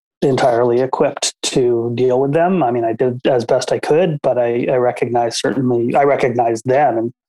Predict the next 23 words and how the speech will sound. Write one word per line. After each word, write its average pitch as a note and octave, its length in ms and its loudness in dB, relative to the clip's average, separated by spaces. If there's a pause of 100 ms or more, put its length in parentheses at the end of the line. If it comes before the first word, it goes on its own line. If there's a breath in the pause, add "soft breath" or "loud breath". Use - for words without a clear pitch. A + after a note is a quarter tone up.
(140)
it's - 80 -16
clear A#2+ 280 -2
in A2+ 60 0
retrospect, - 580 0
that C3+ 180 0 (100)
<laughs> - 140 -8
it - 380 0
was D3 140 2
a C3+ 60 2
lot B2 460 0
to C3 340 0
embrace. C3+ 760 -2 (360)
And D#3+ 280 2
yet, F3 540 2
at D3+ 120 -2
the D3+ 80 0
same D3+ 420 0
time, D3 640 0
there B2+ 100 0
was B2+ 140 -2
something C#3 320 -2
so F3 460 2
unprecedented C#3 1160 -2